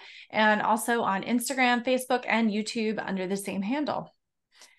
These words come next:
Thank you so much for joining us today. We love having these conversations together and with you.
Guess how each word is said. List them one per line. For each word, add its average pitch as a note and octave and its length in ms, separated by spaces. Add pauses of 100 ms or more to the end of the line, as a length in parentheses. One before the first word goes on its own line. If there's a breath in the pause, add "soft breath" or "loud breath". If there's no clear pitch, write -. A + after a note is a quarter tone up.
(120 soft breath)
Thank D#4 220
you C#4+ 100
so D#4+ 320
much E4 260
for E4+ 100
joining C#4 320
us C4 160
today. B3 280
We A#3+ 120
love A3+ 240
having A#3 280
these A3+ 160
conversations A#3 800
together B3 480
and G#3+ 220
with G3 240
you. D4+ 300